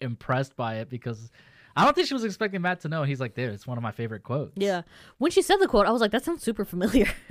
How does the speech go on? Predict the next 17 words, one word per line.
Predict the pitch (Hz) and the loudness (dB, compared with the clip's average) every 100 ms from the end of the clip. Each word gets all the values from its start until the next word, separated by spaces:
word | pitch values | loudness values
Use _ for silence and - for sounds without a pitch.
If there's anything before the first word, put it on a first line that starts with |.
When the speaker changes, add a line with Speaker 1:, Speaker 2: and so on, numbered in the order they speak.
| 233 302 | 2 2
Speaker 2:
<laughs> | - 339 - - | 2 0 -2 -2
Speaker 1:
Personally, | - 170 180 | 0 2 2
I | 165 143 | 4 2
don't | 127 | 0
know | 117 131 | 0 2
it, | 139 139 _ _ - | 2 0 _ _ -14
but, | 107 107 - | -8 -8 -8
you | 110 | -10
know. | 98 95 - _ _ _ _ _ _ _ - - - | -8 -10 -12 _ _ _ _ _ _ _ -20 -20 -6
Speaker 2:
Um, | 226 226 202 196 180 - | -2 0 0 -4 -6 -2
but | 240 226 - | 2 2 2
so, | 233 233 214 - _ _ _ _ _ | -2 0 -2 -6 _ _ _ _ _
um, | 226 247 226 214 196 - - _ _ _ 196 | -4 -2 -2 -4 -8 -14 -20 _ _ _ -20
so | - 240 220 | 0 2 4
their | 220 240 | 6 6
date | 233 226 - | 6 4 4
ends. | 180 175 170 - | 2 2 -2 -8